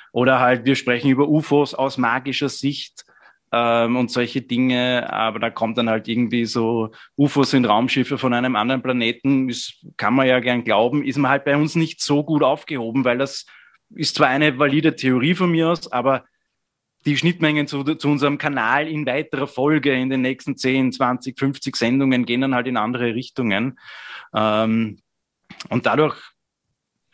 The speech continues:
ist das Publikum manchmal sehr bunt, äh, und ja, stoßen wir dann manchmal Leute vor den Kopf, weil wir dann nicht ihre Erwartungen erfüllen, oder? „Oh mein Gott, ich habe ein Baphomet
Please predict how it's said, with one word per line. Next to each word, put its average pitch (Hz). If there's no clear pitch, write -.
ist -
das 127
Publikum 147
manchmal 135
sehr 131
bunt, 160
äh, 120
und 110
ja, 107
stoßen 135
wir 143
dann 139
manchmal 139
Leute 120
vor 131
den 131
Kopf, -
weil 123
wir 127
dann 120
nicht 127
ihre 135
Erwartungen 104
erfüllen, 95
oder? 104
„Oh 117
mein 123
Gott, 123
ich 117
habe 117
ein 113
Baphomet 107